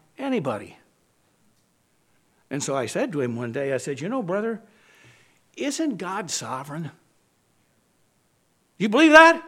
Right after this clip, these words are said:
Absolutely. Didn't he allow President Obama not only to be elected once, but elected twice?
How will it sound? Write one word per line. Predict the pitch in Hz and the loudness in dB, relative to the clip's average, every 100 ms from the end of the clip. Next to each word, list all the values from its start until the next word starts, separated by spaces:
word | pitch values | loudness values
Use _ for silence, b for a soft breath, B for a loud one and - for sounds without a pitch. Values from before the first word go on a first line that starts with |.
| - - - _ - _ _ - | -20 -20 -20 _ -20 _ _ -10
Absolutely. | 311 233 - 277 320 123 98 _ _ _ _ _ _ _ _ _ _ _ _ _ _ _ 151 | -8 -6 -8 -8 -8 -10 -12 _ _ _ _ _ _ _ _ _ _ _ _ _ _ _ 0
Didn't | 165 294 262 | 2 4 2
he | 208 233 | 2 2
allow | 185 170 170 208 | 2 2 0 -2
President | 202 175 180 185 170 | -2 -2 -2 -4 -6
Obama | 135 147 139 156 | -6 -4 -4 -4
not | 180 151 160 | -6 -6 -6
only | 190 165 | -6 -6
to | 160 | -8
be | 139 | -8
elected | 135 139 156 135 117 | -6 -6 -8 -10 -10
once, | 147 190 156 | -10 -10 -12
but | - 135 | -12 -8
elected | 147 156 147 | -8 -8 -12
twice? | 131 247 226 - | -12 -10 -10 -14